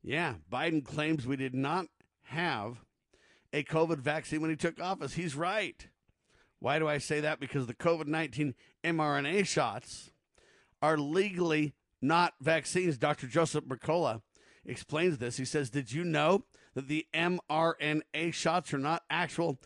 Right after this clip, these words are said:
vaccines in the legal definition of a vaccine or the medical definition of a vaccine?" And I add, "or the mor-, moral definition of a vaccine, they do not prevent you from getting an infection. They do not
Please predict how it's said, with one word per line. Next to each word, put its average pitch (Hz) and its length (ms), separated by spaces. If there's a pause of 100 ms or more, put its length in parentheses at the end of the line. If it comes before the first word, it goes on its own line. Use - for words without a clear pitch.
(240)
vaccines 156 760 (320)
in 143 140
the 135 140
legal 165 540 (220)
definition 160 760 (300)
of 156 120
a 160 80
vaccine 175 500
or 156 140
the 139 80
medical 170 480 (260)
definition 170 440
of 180 60
a 170 60
vaccine?" 175 480
And 151 100
I 147 120
add, 160 260
"or 151 80
the 135 100
mor-, 143 360
moral 180 440 (640)
definition 180 400
of 196 80
a 170 60
vaccine, 175 420 (320)
they 165 140
do 175 140
not 175 500
prevent 143 340
you 147 80
from 131 180
getting 135 280
an 123 80
infection. 131 560 (400)
They 160 100
do 165 140
not 170 420